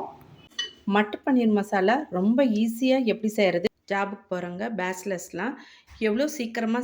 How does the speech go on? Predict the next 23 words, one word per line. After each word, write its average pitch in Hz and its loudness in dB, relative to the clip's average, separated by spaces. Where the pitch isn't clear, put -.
செஞ்சுட்டு 208 -4
நம்ம 185 -4
வெளியே 196 -4
கிளம்பலாம் 180 -6
அப்படின்னு 180 -4
எல்லாத்துக்குமே 180 -6
யோசனை 185 -6
பண்ணிட்டு 175 -10
இருப்பாங்க. 165 -8
இந்த 247 4
மாதிரி 285 0
செய்யுங்க, 196 0
ரொம்ப 185 -6
டேஸ்டாவும் 214 -2
இருக்கும், 320 -8
சீக்கிரமும் 226 0
செஞ்சிடலாம். 170 -6
அது 262 2
எப்படி 330 -4
செய்றதுன்னு 220 0
பார்க்கலாம். 185 -6
இப்போ 185 0
இதுல 240 2